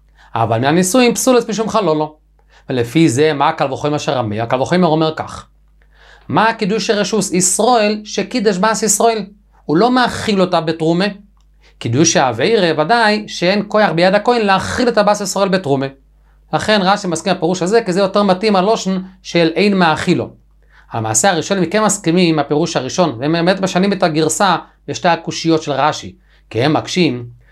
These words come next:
מה, מה קל וחומר לפי פירושו של רש"י? ומה קידוש של רשות ישראל שקידש בס ישראל,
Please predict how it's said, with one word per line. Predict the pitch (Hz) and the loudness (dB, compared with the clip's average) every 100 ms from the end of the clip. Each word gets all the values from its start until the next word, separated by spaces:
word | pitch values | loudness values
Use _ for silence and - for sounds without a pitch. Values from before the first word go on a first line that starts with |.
| _ | _
מה, | 120 131 143 139 127 | -2 0 0 -2 -2
מה | 117 135 143 131 | -2 0 0 0
קל | 147 123 | -2 -4
וחומר | 120 151 | -2 -2
לפי | 135 117 151 | -2 -4 -4
פירושו | 139 123 151 | -4 -4 -2
של | 156 | -2
רש"י? | 127 117 127 196 185 - - 117 | 0 0 0 -4 -8 -16 -12 -6
ומה | 110 156 | -2 -2
קידוש | 180 156 180 185 | -2 -2 -2 -2
של | |
רשות | 160 127 202 - | -2 -2 -2 -2
ישראל | 123 - 135 170 202 | -2 -2 0 2 0
שקידש | 180 120 180 185 165 | -2 -4 -2 0 0
בס | 151 - | 0 -4
ישראל, | 117 - 156 208 214 | -6 -4 0 0 -2